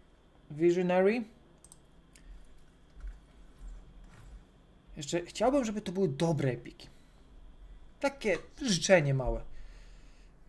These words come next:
O. No i niestety, trafiła się w końcu dyszka rarek. To nie było fajne. To teraz się trzeba odbić. Eothar.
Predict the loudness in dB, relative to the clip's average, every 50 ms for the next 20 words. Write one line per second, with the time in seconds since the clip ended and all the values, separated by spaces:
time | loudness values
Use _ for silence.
0 | -20 -12 -2 4 6 6 6 4 2 -16 -20 -20 -20 -20 -20 -20 -20 -20 -20 -20
1 | -20 _ -20 -20 -20 -20 -20 -20 -20 -20 -20 -20 -20 -20 -20 -18 -18 -18 -16 -6
2 | -2 0 2 4 4 4 2 4 6 6 6 6 4 -2 0 0 -2 0 4 6
3 | 6 6 6 4 -2 -6 -4 -4 -4 -4 -2 -4 -2 0 0 0 0 0 2 2
4 | 4 4 4 4 2 2 0 -4 -16 -18 -20 -20 -20 -20 -20 -20 -20 -20 -20 -20
5 | -20 -20 -12 -8 -6 -6 -6 -8 -12 -14 -14 -16 -16 -16 -18 -18 -18 -18 -18 -18
6 | -20 -20 -20 -16 -2 2 4 4 4 6 4 4 4 4 0 -4 -6 -6 -6 -4
7 | -2 0 0 0 0 -2 -8 -14 -20 -20 -20 -20 -20 -20 -20 -20 -20 -20 -20 -20
8 | -20 -20 -16 -12 -8 2 4 4 4 4 0 -2 4 6 6 6 8 6 4 4
9 | 4 4 2 2 2 2 -2 -8 -8 -8 -8 -4 2 6 6 6 6 6 4 6
10 | 8 10 10 8 6 2